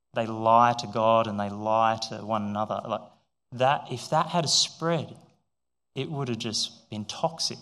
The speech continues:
for the church. You've got the power-hungry, uh, Simon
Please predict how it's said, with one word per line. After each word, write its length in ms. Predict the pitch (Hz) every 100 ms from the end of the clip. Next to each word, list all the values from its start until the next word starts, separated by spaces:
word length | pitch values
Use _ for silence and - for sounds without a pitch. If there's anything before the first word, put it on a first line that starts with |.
| - _ _
for 100 | -
the 80 | 113
church. 440 | 110 98 - - - _ _ _ _ _ _ _ _ _ _ _ - - -
You've 140 | 139
got 140 | 156 160
the 60 |
power-hungry, 1300 | - - 156 151 160 160 143 143 131 127 120 117 120 - _ _
uh, 240 | - 107 113 - _ -
Simon 680 | - - 135 147 127 98